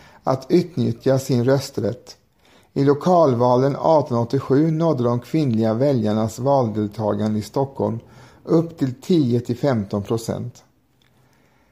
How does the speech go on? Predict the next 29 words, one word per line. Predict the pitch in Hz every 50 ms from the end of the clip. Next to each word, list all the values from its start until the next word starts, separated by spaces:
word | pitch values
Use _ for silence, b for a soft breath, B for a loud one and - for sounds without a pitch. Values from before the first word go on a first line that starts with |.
| _ _ _
Föreningens | - - - 160 151 151 160 165 170 170 175 180 180 160 170
arbete | - - 185 190 175 151 120 107 123 123 123 - 147
gav | 135 131 131 117 117 110 120
resultat, | 120 113 - - 143 131 - - 120 107 104 104 104 -
för | - - - 113 113 110 110 - -
artonhundrasjuttiofyra | - 160 165 160 143 - - 131 135 123 - 156 143 - 151 135 - - 165 156 131 113 110 113 120
kom | - - 131 117 120
en | 123 127 127
lag | 113 107 101 107 120 135 139 131 B B B B B B B B
som | - - - 147 147 139
gav | 139 139 131 127 123
gifta | 127 147 156 - - - 117 117
kvinnor | - - - 143 131 117 110 110 113
rätt | 117 131 156 160 - -
till | - 143 131
sin | - - 135 -
egen | - 151 151 135 113 120 107 -
arbetsinkomst. | - 123 131 127 107 113 110 - - 107 104 - - - 107 113 - - - - b b b b b b b b b b b b
Artonhundraåttiofyra | - 160 165 165 160 165 - 143 143 139 139 139 - 139 - - 185 165 147 127 117 120
fick | 123 - 143 131 120 -
gifta | 139 143 135 139 - 113
kvinnor | - - - 143 135 127 113 113 110 - -
även | - 123 120 107 110 110 107 104
råd | 131 135 127 117 104
över | 101 104 101 107
sin | - - - 113
egendom | - 127 127 113 107 110 110 107 120 139 165 175
och | 175 151
arv. | 127 107 104 101 104